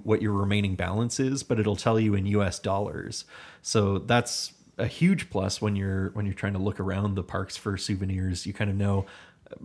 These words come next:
right off, after the first transaction, you know, if I had three hundred dollars and,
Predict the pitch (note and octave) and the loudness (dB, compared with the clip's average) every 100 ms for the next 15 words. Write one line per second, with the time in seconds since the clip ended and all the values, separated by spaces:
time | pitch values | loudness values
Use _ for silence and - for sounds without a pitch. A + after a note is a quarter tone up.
0 | - - A#2+ A2+ A2+ G2+ G2+ - A#2+ - | -14 -8 0 4 6 4 0 2 2 4
1 | A2 - C#3 - - G#2 G2+ G2+ G#2+ - | 0 4 4 4 2 2 2 2 2 0
2 | G#2 G2 G2 F#2 F#2 F#2 G#2 G2 F#2+ G#2 | -2 -2 -2 0 -2 -2 -2 -2 0 -2
3 | F#2+ C3 G#2+ G2+ G2 G2+ F#2+ G2+ G2 G2 | 0 0 2 2 0 2 2 2 0 0
4 | F#2+ F#2 | 0 -2